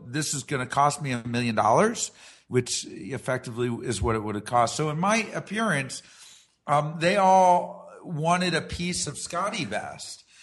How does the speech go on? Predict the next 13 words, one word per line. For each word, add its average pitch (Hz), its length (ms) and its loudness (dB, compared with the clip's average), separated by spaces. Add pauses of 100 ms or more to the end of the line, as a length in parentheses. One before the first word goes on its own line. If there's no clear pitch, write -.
(200)
and 143 160 -2
not 160 440 2 (260)
just 151 440 -4
the, 135 280 -2
the 127 100 -4
licensing 143 800 -4
patent 147 600 -12
company. 101 580 -8 (460)
And 131 340 -2
it 135 220 -4
got 147 260 2
very 170 320 -2
contentious. 147 1080 -4